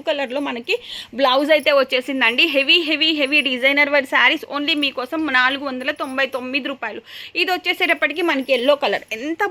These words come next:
బాగుందో చూడండి, స్టోన్ వర్క్ and శారీ మొత్తం ఇదే విధంగా హెవీ వర్క్తో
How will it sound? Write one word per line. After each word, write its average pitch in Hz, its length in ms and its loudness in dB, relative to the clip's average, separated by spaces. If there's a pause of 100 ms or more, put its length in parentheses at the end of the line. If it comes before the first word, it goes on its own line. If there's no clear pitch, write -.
బాగుందో 269 340 0
చూడండి, 220 360 -4
స్టోన్ 339 460 0
వర్క్ 269 300 0 (400)
and 294 240 -2
శారీ 302 300 4 (100)
మొత్తం 311 300 -2
ఇదే 294 140 2 (100)
విధంగా 285 300 -2 (140)
హెవీ 285 280 2 (100)
వర్క్తో 320 360 -2